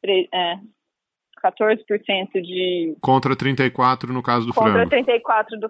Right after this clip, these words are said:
Speaker 1: frango. Então, pro frango seria muito maior o impacto.
Speaker 2: Entendi.
Speaker 1: Só que, assim, normalmente, nessas questões econômicas, eu não sei, assim, eu,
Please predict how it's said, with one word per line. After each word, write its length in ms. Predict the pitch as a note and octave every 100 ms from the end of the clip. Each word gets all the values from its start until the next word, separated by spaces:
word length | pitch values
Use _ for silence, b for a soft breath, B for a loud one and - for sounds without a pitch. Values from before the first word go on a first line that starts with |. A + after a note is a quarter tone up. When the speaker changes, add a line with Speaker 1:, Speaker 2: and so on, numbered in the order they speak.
| -
Speaker 1:
frango. 280 | G3 F3 F3
Então, 180 | G3 G3+
pro 120 | A3 -
frango 380 | G#3 G#3 A3 -
seria 260 | G#3 G#3+
muito 280 | G#3+ G#3+ A3
maior 400 | A3 A3 G#3+ G#3
o 60 | G#3
impacto. 580 | A3+ - F#3+ - _ - _ _ G#2+
Speaker 2:
Entendi. 320 | G2 G#2 F#2+
Speaker 1:
Só 100 | -
que, 300 | - G4 - _
assim, 520 | - B3+ - A3+ A3 G#3 _ _ -
normalmente, 880 | A#3+ C#4+ G#4+ G#4 C#4+ A3 A3 G3+ - - - - - _ -
nessas 400 | F#3+ A3 A#3+ -
questões 720 | A3 G#3 - G3 F#3 E3+ F3 _ b b _ _ _
econômicas, 1080 | G3+ - A3 G3+ A3 A#3+ G#3 F#3 - F#3+ F3 _ _ _ _ _ _
eu 240 | - B3+
não 120 | D4+ F4+ _
sei, 260 | G3 F#3 F3+
assim, 360 | - F3+ E3+ F3
eu, 340 | G3 G#3 A3